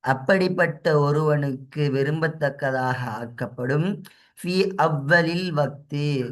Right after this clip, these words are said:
வக்தினுடைய ஆரம்பத்திலே தண்ணீரை பெற்றுக்கொள்ள மாட்டானே, அப்படிப்பட்ட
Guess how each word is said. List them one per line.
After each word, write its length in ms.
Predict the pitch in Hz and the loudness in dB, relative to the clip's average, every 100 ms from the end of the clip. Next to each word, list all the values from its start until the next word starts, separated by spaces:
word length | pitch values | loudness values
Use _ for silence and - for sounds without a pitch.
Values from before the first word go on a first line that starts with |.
| - _ _ 127 | -10 _ _ 0
வக்தினுடைய 1000 | 147 147 - 202 202 190 170 170 160 160 175 185 - 147 | 2 2 -4 0 2 4 2 0 0 4 4 4 2 2
ஆரம்பத்திலே 920 | 151 151 151 131 120 135 127 135 170 214 214 - _ | 4 4 0 -4 -6 -6 -2 0 2 0 -2 -12 _
தண்ணீரை 760 | - 139 170 185 196 190 185 180 165 | -2 -2 0 2 2 4 2 2 0
பெற்றுக்கொள்ள 760 | 156 151 - 175 170 160 151 147 | -4 -6 -6 -6 -2 0 2 2
மாட்டானே, 920 | 135 131 127 127 127 117 113 120 160 160 - - _ _ 156 | 2 -2 -6 -6 -6 -6 -8 -4 -2 -2 -4 -12 _ _ -2
அப்படிப்பட்ட 840 | 156 - 208 202 202 180 - | -2 0 2 2 0 -2 -2